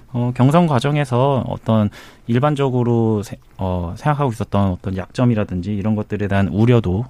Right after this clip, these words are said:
어, 충분히 종식시킬 수 있는, 어, 그런 경선, 아, 그 단일화 과정이었다고 생각을 하고,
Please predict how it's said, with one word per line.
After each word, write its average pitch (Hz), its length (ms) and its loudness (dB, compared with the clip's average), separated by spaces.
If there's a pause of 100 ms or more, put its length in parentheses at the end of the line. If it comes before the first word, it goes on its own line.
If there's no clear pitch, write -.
(160)
어, 90 220 -4
충분히 131 300 -2
종식시킬 123 540 -2
수 120 140 -4
있는, 104 380 4 (440)
어, 92 260 -2
그런 92 540 -2 (180)
경선, 101 540 2 (160)
아, - 80 -10 (320)
그 87 240 -8
단일화 107 280 2
과정이었다고 101 600 2
생각을 120 340 -4
하고, 135 260 -6